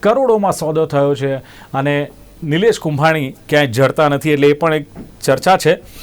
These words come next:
વિપક્ષ કહે છે કે કુંભાણી ગેમ રમી ગયા, ભૂગર્ભમાં ઉતરી ગયા છે. બીજું કે સૌરાષ્ટ્ર બહુ જ ચર્ચાસ્પદ છે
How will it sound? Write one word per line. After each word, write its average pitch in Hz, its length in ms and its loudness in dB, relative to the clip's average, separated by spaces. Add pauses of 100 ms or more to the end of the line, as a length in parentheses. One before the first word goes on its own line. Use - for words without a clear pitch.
(260)
વિપક્ષ 208 380 -4
કહે 190 140 -6
છે 196 160 -6
કે 180 200 -8
કુંભાણી 147 460 -2
ગેમ 143 380 0
રમી 127 220 0
ગયા, 117 220 2
ભૂગર્ભમાં 139 540 2
ઉતરી 117 280 -2
ગયા 110 260 4
છે. 101 240 -4 (640)
બીજું 202 240 2
કે 254 180 4
સૌરાષ્ટ્ર 208 640 0
બહુ 175 240 4
જ 160 180 0
ચર્ચાસ્પદ 170 720 -2
છે 180 200 -8